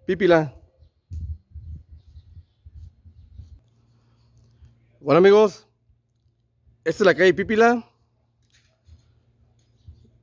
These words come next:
Y nuevamente volvemos a regresar aquí donde comenzamos a grabar, a recorrer de este punto, aquí donde se encuentra el santuario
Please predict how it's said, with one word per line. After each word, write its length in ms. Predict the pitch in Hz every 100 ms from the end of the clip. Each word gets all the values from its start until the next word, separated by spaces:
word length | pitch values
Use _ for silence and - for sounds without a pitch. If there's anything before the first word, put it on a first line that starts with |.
| _
Y 80 | 143
nuevamente 320 | 156 180 190
volvemos 320 | 190 180 202 175
a 40 |
regresar 360 | 156 139 180 185
aquí 500 | - 202 226 214 139
donde 680 | 139 147 151 151 147 143 -
comenzamos 420 | 135 143 180 170
a 60 |
grabar, 580 | 151 143 160 208 240 208 _ _ _ _ _ _ _ _ _ _
a 100 | 123
recorrer 640 | 131 147 147 202 226 233 - -
de 100 | 156
este 100 | 135
punto, 300 | 135 202 190
aquí 180 | 175 185
donde 140 | 190
se 80 | 156
encuentra 260 | 151 180 196
el 80 |
santuario 640 | 147 147 170 185 214 220